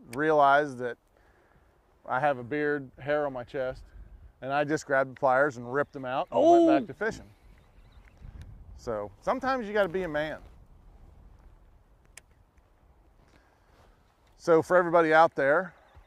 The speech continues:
Speaker 1: that's a worry wart, I did not get tetanus. I did not wipe peroxide or anything on it. I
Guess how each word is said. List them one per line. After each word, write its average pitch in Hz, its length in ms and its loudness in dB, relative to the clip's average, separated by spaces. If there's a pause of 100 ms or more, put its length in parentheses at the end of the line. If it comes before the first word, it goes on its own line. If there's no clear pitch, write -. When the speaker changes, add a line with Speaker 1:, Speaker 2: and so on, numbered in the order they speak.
(480)
Speaker 1:
that's 131 220 -10
a 117 120 -6
worry 151 400 4
wart, 120 460 -4
I 127 100 0
did 127 180 -6
not 135 280 -4
get 196 160 -10
tetanus. 170 480 -8 (600)
I 139 120 -6
did 117 260 -10
not 139 440 -2
wipe 147 420 2
peroxide 156 760 -2
or 131 80 -10
anything 165 420 -12
on 139 200 -8
it. 175 100 -12 (600)
I 120 100 -6